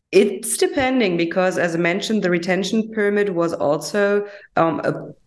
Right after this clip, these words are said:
product, if I may call it like that. We offered, we were helping people retain their German citizenship, and this product will go to waste directly.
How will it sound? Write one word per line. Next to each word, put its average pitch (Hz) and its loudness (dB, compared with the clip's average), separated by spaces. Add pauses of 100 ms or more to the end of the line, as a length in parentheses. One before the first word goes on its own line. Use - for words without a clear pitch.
(140)
product, 208 -2
if 208 -6
I 202 0
may 202 2
call 202 -2
it 208 -2
like 202 0
that. 208 -2
We 175 0
offered, 175 0
we 170 0
were 165 2
helping 165 0
people 165 -2 (200)
retain 156 2
their 202 2
German 208 0
citizenship, 214 0 (440)
and 160 0
this - -2 (140)
product 170 0
will 160 0 (120)
go 156 2
to 202 0
waste 233 0
directly. 151 0